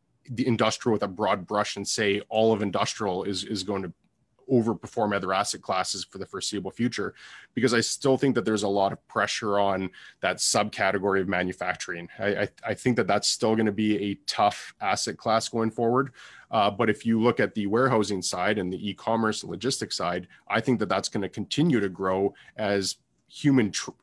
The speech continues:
uh, behaviors transitioning more and more away from that bricks and mortar retail towards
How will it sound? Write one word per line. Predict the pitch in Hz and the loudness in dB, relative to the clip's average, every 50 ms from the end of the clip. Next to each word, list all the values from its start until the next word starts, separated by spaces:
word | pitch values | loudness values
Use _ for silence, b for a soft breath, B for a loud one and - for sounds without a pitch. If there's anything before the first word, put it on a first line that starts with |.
| - | -4
uh, | 123 107 101 | 0 0 2
behaviors | 90 113 98 101 120 147 151 120 101 95 - - - _ _ _ | 2 0 0 4 4 4 4 4 0 0 -2 -6 -8 _ _ _
transitioning | - - 120 104 104 104 113 - - 117 101 104 104 | -4 0 0 0 0 0 -2 -4 -2 -2 -2 -2 -2
more | 101 98 98 107 113 117 | -2 0 2 4 4 4
and | 113 | 4
more | 107 104 113 110 | 4 4 4 2
away | 104 107 107 | 4 2 2
from | 107 - 113 107 | 0 0 -2 -2
that | 101 98 92 | -2 -2 -4
bricks | - 113 107 - - - | -4 -6 -4 -4 -4 -4
and | 110 101 | -2 0
mortar | 104 101 98 95 | 0 0 0 -2
retail | 90 95 104 117 - - 113 95 98 101 | -4 -4 -4 -4 -4 -4 -4 -4 -4 -4
towards | - - 101 95 98 101 104 101 95 - - - | -6 -8 -4 -2 0 0 0 -2 -2 -4 -6 -6